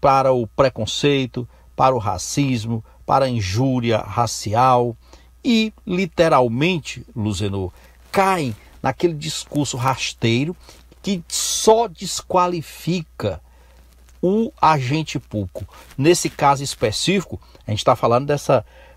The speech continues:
confusão aí na Câmara Municipal de Russas entre o vereador João Paulo Moreira, que foi vítima, sim, de injúria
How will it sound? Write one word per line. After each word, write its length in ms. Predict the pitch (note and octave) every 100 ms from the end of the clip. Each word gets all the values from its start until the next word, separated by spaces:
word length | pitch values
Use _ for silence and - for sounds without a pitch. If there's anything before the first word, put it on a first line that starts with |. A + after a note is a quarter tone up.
| _
confusão 680 | - E3 - A#2 E2+ D3+ C#3
aí 300 | G#2+ C#3+ G3 - _ _
na 280 | G#2+ A#2 A#2+
Câmara 320 | - C3 B2+
Municipal 480 | A#2+ A#2+ - - A#2+
de 100 | A2
Russas 540 | F#2 B2+ F3 B2+ A2 - -
entre 520 | A#2+ A#2 G2+ A2+ A#2
o 140 | C3 A#2
vereador 440 | B2+ G#2+ G#2+ A2
João 220 | G2+ C3
Paulo 360 | A#2 G#2+ A2 A2+
Moreira, 680 | G2+ F#2 F#2 A#2 D#3 G#3 A3+ - - - -
que 140 | D#4+
foi 240 | - C4+
vítima, 440 | D#3 B2+ G3+ E4 F4+
sim, 440 | - B2 E3 A2+ - - -
de 180 | A2 D3+
injúria 800 | D#3 A2 F#2 A2+ E3+ E3+ G2